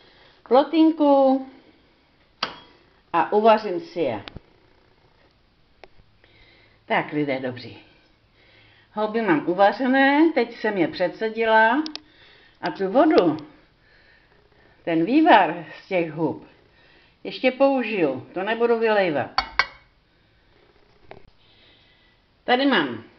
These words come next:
rendlík a tady mám půl šálku bulguru. Tak.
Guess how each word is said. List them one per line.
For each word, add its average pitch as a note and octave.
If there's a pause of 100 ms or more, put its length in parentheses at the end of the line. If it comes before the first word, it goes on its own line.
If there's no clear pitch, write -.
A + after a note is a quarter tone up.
(120)
rendlík G#3 (2000)
a G3
tady G#3+
mám F3 (720)
půl D4+
šálku C#4 (1080)
bulguru. B3 (2000)
Tak. -